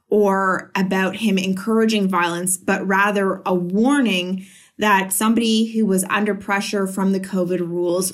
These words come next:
might snap. However, he also later said that he regretted making those comments and compared them to something that you would m-, say when you were in an argument with your parents.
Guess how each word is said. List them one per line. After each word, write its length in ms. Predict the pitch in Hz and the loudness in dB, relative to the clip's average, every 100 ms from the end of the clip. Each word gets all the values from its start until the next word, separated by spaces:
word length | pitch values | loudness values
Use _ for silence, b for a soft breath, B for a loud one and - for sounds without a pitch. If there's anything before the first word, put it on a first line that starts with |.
| - | -4
might 360 | 170 180 180 180 | -2 0 -2 -2
snap. 540 | - 185 175 87 - _ _ _ _ _ _ | 0 0 -2 -4 -8 _ _ _ _ _ _
However, 460 | - 240 254 254 - | -2 0 0 0 -2
he 200 | 262 254 | -2 -2
also 420 | 214 262 311 320 | 0 -2 2 2
later 460 | 247 208 202 202 196 | 2 2 0 0 -2
said 640 | - 190 190 180 196 B B B _ | -2 0 0 -2 -6 B B B _
that 420 | 185 202 185 180 - | 0 2 4 0 -4
he 240 | - 208 | -2 0
regretted 560 | 190 190 196 208 208 185 | 2 2 0 2 2 2
making 380 | 196 220 220 | 0 0 0
those 200 | 208 190 | 0 0
comments 640 | 190 196 190 190 185 190 - - | -2 -2 0 0 0 -2 -4 -4
and 220 | 208 202 | -2 -2
compared 540 | 220 190 196 208 202 | 0 -2 0 0 0
them 180 | 196 190 | 0 -2
to 120 | 190 | -2
something 400 | 190 196 190 190 | -2 -2 -2 -2
that 160 | 185 160 | -2 -2
you 100 | 175 | -2
would 120 | 180 | -2
m-, 240 | 170 170 - | -2 -6 -6
say 480 | - - 196 190 175 | -4 0 2 2 0
when 180 | 175 175 | -2 -4
you 120 | 175 | -4
were 120 | 175 | -4
in 140 | 180 | -2
an 120 | 196 170 | -2 -2
argument 520 | 175 170 170 156 - | -4 -4 -4 -6 -8
with 160 | 170 | -8
your 80 | 165 | -8
parents. 640 | 160 190 - - - - | -8 -10 -10 -10 -6 -6